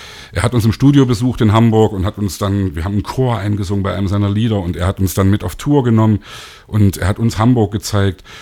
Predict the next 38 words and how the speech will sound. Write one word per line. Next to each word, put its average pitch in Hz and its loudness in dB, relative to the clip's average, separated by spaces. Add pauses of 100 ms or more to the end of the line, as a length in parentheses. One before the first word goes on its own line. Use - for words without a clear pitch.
Und 92 0
diese 120 4
Freundschaft 113 2
ist 95 -8
nach 107 0
wie 107 -4
vor 104 -2 (160)
sehr 120 -4
eng. 82 -4
Oder, 87 -4
also 87 -6
ich - -8
hab - -4
ihn 113 -2
grad 123 -2
jetzt - -6 (300)
vor 113 -4
zwei 127 0
Wochen 131 2
besucht. 123 -2 (400)
Er 95 -4
macht 107 -2
ja 107 0
jetzt 92 -2
so 98 -4
eine 92 -2
Stadiontour. 123 -2
Er 90 -2
spielt 101 -6
zwei 95 -4
Stadionkonzerte 98 -2
in 90 -4
Düsseldorf 113 -4
und 92 -6
eins 90 -8
in 95 -6
Köln 117 -2
und 92 -6